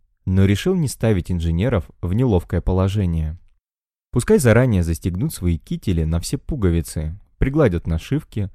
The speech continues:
наденут кепки, как и полагается, на два пальца от бровей.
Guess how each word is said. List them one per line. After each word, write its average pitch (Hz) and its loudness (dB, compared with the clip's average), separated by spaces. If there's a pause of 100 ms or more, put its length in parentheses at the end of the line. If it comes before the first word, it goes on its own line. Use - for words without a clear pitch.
(260)
наденут 135 0
кепки, - -4
как - -2
и 127 -10
полагается, 92 0 (140)
на 90 0
два 85 2
пальца 110 0
от 90 -6
бровей. 95 0